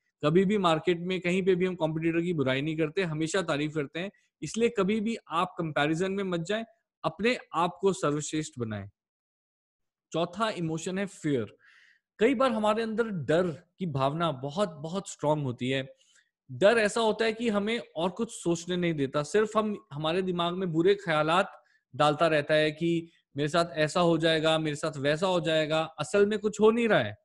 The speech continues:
सिर्फ हमारा ही मन बार-बार, बार-बार नेगेटिव चीजें सोच-सोच के, सोच-सोच के उस डर को और ज्यादा पोषण देता रहता है और वो डर पेड़ की तरह बड़ा होने लग जाता है। इसीलिए बहुत ज्यादा जरूरी है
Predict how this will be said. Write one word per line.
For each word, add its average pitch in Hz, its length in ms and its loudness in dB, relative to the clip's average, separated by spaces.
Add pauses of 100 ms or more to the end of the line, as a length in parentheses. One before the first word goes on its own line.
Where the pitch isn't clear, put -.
(320)
सिर्फ 190 240 0
हमारा 165 380 2
ही 226 160 2
मन 185 300 2
बार-बार, 175 600 0
बार-बार 165 460 -2
नेगेटिव 170 440 0
चीजें 175 280 -2
सोच-सोच 190 600 2
के, 185 80 -4
सोच-सोच 196 560 -2
के 214 140 -6 (320)
उस 170 160 -6
डर 175 280 2
को 185 420 2 (100)
और 170 160 -2
ज्यादा 180 220 -2
पोषण 175 420 -4
देता 170 260 0
रहता 180 240 -2
है 190 60 -2
और 190 60 -2
वो 190 80 -2
डर 170 280 0
पेड़ 170 460 -2
की 180 120 -6
तरह 180 200 -2
बड़ा 139 400 -2
होने 139 200 0
लग 117 180 -6
जाता 104 280 -12
है। 101 80 -16 (480)
इसीलिए 233 400 -2
बहुत 175 380 2
ज्यादा 160 280 2
जरूरी 147 400 2
है 175 260 2